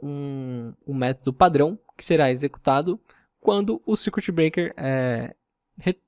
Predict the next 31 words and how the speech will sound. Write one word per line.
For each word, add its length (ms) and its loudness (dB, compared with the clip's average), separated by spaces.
iria 420 2
dete-, 320 -2
detectar-se 600 0
um 120 2
erro 300 2
na 100 -2
requisição, 680 -2
né? 140 -8
Então, 220 -6
ao 60 -4
invés 180 0
de 40 -6
retornar 500 -2
essa 220 0
exception, 440 0
podemos 340 -2
retornar 420 -2
aqui 320 -6
um 240 -2
fallback. 720 0
Basta 260 -2
passar 260 0
aqui 140 -6
na 80 -2
propriedade, 560 -2
ó, 100 0
fallback 560 2
method 520 -4
e 120 -2
o 60 -2
nome 320 -4